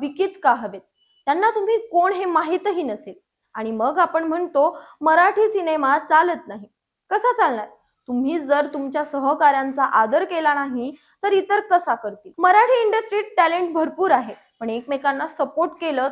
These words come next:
तरच ती आणखी मोठी होईल. संतोषच्या या बोलण्याने कदाचित काही बदल घडेल.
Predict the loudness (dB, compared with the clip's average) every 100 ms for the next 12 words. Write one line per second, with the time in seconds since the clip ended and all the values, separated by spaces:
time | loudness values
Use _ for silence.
0 | -2 2 2 2 -2 -2 -2 -4 -6 -4
1 | -4 -6 -8 -10 -12 -14 _ _ _ -2
2 | 0 2 0 2 4 4 4 0 -2 -2
3 | -2 -2 -2 2 4 2 -2 -4 0 0
4 | 0 2 4 4 0 -8 -14